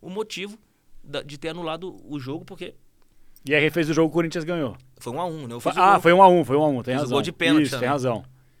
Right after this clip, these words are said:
Speaker 1: Fiz o gol de pênalti, foi um a um, gol
Speaker 2: Tem
Speaker 1: do Carlos
Speaker 2: razão.
Speaker 1: Alberto e um gol meu.
Speaker 2: Isso, exatamente, é
Speaker 1: Né?
Speaker 2: isso aí mesmo.
Speaker 1: E aí, né, aconteceu o que aconteceu, foi toda essa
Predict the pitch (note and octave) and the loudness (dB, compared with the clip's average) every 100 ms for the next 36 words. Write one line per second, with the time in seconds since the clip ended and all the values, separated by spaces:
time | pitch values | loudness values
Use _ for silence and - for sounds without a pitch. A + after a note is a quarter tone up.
0 | _ A2 A2 B2 D3 C3+ D#3 C3 B2+ C3+ | _ -16 -14 -14 -12 -12 -12 -10 -10 -8
1 | B2+ B2 E3+ C3+ B2+ C#3 C3+ C#3 B2+ C#3 | -8 -10 -10 -8 -4 -4 -2 -2 -2 -6
2 | D3+ D3+ B2+ C3+ C3+ C#3+ C3 A#2+ B2 D3 | -6 -10 -6 -2 0 0 -2 -4 -6 -4
3 | D3 A2 G#2 A2+ A2+ B2+ G2+ F2+ _ _ | -4 -6 -10 -10 -10 -12 -14 -20 _ _
4 | _ - C#3 C#3+ C#3+ D#3+ F#3+ A3 A3+ _ | _ -14 -10 -10 -10 -10 -12 -16 -20 _
5 | _ _ A#2+ C#3+ D3+ - B2 B2 - B2+ | _ _ -16 -16 -16 -14 -12 -10 -10 -12
6 | B2 C3 D#3+ - C3+ D3 A2 A#2+ C3+ C3 | -12 -10 -10 -6 -6 -6 -10 -12 -10 -8
7 | C3 G2 | -8 -10